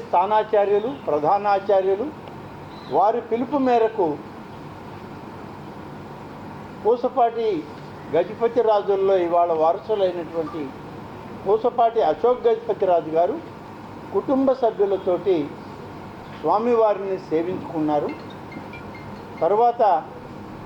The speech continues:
రాష్ట్ర ప్రభుత్వం తరఫున ముఖ్యమంత్రి గారు కానీ నేను కానీ సమయానికి అక్కడ పోలేని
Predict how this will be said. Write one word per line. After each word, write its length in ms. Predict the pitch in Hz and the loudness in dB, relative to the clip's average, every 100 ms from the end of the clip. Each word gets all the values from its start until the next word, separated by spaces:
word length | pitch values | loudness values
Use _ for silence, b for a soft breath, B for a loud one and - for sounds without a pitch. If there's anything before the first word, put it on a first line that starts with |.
| - - 143 | -14 -8 0
రాష్ట్ర 340 | 185 233 - 262 247 | 2 2 2 2 4
ప్రభుత్వం 460 | 208 208 247 254 233 | 2 2 0 0 2
తరఫున 320 | 214 190 175 131 - - - - - - - - - - 160 | 0 0 -2 -4 -6 -10 -10 -10 -12 -14 -12 -12 -12 -10 -6
ముఖ్యమంత్రి 600 | 185 - 233 254 247 240 226 | -2 0 2 2 0 2 4
గారు 220 | 214 196 | 4 4
కానీ 220 | 190 190 311 - - - - - - - - 151 | 2 0 -4 -8 -14 -16 -14 -14 -14 -14 -8 -2
నేను 240 | 190 247 254 254 | 2 2 2 2
కానీ 240 | 220 220 - | 2 0 0
సమయానికి 500 | 170 185 208 226 226 185 | 0 2 2 2 0 -2
అక్కడ 200 | 202 185 170 139 - - - - - - | 2 4 4 2 -4 -16 -16 -12 -8 0
పోలేని 440 | 180 233 262 254 | 2 4 4 2